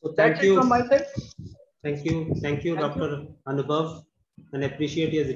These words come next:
Speaker 1: desire to engage and motivate the student community uh, to improve the vis-, uh, the electrical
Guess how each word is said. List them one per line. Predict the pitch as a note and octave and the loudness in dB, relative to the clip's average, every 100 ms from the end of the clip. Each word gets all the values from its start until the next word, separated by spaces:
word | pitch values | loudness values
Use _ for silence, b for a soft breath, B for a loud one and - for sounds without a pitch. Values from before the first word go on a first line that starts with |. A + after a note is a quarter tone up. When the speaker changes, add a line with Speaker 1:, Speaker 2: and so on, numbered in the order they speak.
| B2 | -4
Speaker 1:
desire | B2+ C3 C#3 C#3+ | -4 -2 -2 0
to | D3 | -2
engage | C3 C3 D3 D3 | -2 0 -2 0
and | C#3 C3 | -4 -6
motivate | B2+ C#3 C#3+ C#3+ | -6 -4 -4 -4
the | C#3 | -8
student | C#3 C3 C#3+ C#3 | -10 -6 -6 -4
community | C#3+ B2+ B2+ B2 C#3 D#3+ - - _ - - _ | -4 -4 -4 -6 -6 -6 -10 -18 _ -18 -18 _
uh, | C3+ C3 - | -4 -4 -4
to | C#3 | -6
improve | C3 C#3+ D3 D3+ - | -6 -6 -6 -6 -6
the | C3 B2 | -4 -2
vis-, | C3 B2+ C3 | -4 -6 -6
uh, | B2+ B2+ B2 _ - - - _ | -4 -6 -8 _ -20 -20 -20 _
the | C#3 C3+ C3 C3 | -4 -2 -4 -4
electrical | C3 C#3+ D3 C#3+ | -4 -4 -6 -4